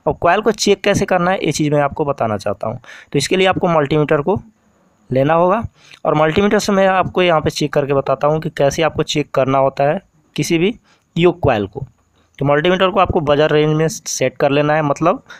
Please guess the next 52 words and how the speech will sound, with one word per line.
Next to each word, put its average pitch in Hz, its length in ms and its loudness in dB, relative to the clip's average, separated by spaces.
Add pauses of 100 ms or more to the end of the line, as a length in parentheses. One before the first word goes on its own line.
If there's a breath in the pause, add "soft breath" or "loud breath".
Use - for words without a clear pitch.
(220 loud breath)
कंटिन्यूटी 165 520 2
मोड 113 200 0
में, 113 140 0
जैसे 127 320 0
यहाँ 139 200 2
पे 151 140 -2
बीप 139 220 -2
का 143 100 0
साउंड 147 320 0 (180)
आपको 131 240 0
मिल 143 220 2
रहा 101 100 0
होगा। 90 260 -4 (580 loud breath)
तो 139 60 0
यहाँ 135 260 2
पे 220 180 2
मैं 214 200 2
इसको 180 360 -2
चेक 160 460 -4
कर 135 140 2
रहा 131 140 2
हूँ, 185 240 0 (220)
तो 143 60 0
ये 135 120 2
देखिए 107 400 -6 (760)
यहाँ 156 160 2
पे 190 160 0
दस 170 240 2
से - 300 0
बारह 147 400 2
के 160 160 -2
आसपास 151 380 0
यहाँ 147 180 0
पे 160 140 0
रीडिंग 147 320 2
मिलने 131 260 0
वाला 101 220 0
है। - 160 -6 (540 loud breath)
तो 160 60 2
जो 165 240 4
हमारा 196 280 4
दस 160 240 2
से - 160 -2
बारह 156 300 2
के 190 80 0
आसपास 170 440 -2
रीडिंग 147 300 0
मिलता 143 260 0
है 160 80 2
वो 165 60 4
हमारा 156 240 2
वर्टिकल 143 720 0